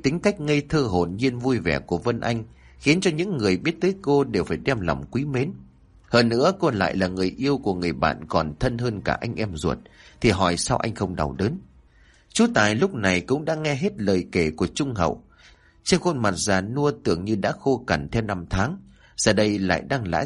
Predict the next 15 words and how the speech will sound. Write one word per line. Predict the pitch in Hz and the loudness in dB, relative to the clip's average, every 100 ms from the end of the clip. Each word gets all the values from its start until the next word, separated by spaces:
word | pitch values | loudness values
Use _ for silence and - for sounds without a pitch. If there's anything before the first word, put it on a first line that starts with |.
| - | -2
chã | - 67 - | -2 -2 -2
từng | 101 85 | -4 -2
hạt | 80 - | -4 -2
lệ | 78 69 | -4 -2
ướt. | - 170 - - _ _ _ _ _ _ | -2 -2 -4 -20 _ _ _ _ _ _
Ông | 160 147 | 2 4
xem | - 127 120 120 | 2 2 2 0
Thiên | 135 | 0
Hạo | 101 90 85 | 2 2 2
như | 151 | 0
là | 95 | 0
con | - 139 135 | 0 -2 -2
ruột | 110 92 - | 0 0 2
của | 92 | 0
mình, | 76 82 62 | 0 -2 -4